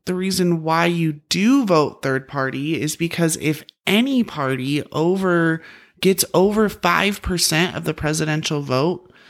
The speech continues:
during any year, that party then gets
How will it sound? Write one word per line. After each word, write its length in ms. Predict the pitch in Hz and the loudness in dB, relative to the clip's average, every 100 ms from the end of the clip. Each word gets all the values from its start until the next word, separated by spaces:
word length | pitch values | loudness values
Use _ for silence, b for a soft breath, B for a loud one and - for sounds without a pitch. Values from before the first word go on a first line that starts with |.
| b | b
during 320 | 151 151 147 | 0 2 0
any 420 | - 147 151 156 - - | -2 -2 0 0 -2 -6
year, 480 | 135 131 147 180 185 B B - | -2 -2 0 -2 -6 B B 0
that 240 | 170 - | 0 -2
party 320 | - 208 233 | -2 0 2
then 240 | 185 170 165 | 2 2 2
gets 200 | 160 | 0